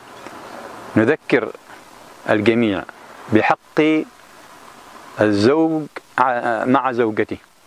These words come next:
أو بحق الزوج على زوجته، وطبعًا للزوجين حقوق، لكن هنا ذكر الحديث طبعًا أنه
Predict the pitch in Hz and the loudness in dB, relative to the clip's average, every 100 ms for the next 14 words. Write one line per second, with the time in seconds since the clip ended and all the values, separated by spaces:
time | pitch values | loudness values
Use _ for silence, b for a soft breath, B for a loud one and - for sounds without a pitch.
0 | - - - 110 107 139 - - 156 160 | -20 -8 0 2 4 0 0 0 2 0
1 | - - 120 104 113 139 110 120 120 110 | -6 -4 -2 2 2 2 2 0 0 0
2 | 107 131 107 - _ B B B B B | 0 -2 -4 -12 _ B B B B B
3 | B B 120 147 135 135 127 117 120 120 | B B 2 4 0 2 0 2 2 4
4 | 147 170 147 165 185 147 - - 107 117 | 2 0 0 0 2 0 -6 -12 -4 -2
5 | 120 139 156 180 143 - 127 - 123 160 | -2 0 -2 0 -2 0 0 0 0 0
6 | 196 _ b b b b b - 113 110 | 0 _ b b b b b -2 0 2
7 | 131 131 127 123 151 | 0 -2 2 2 2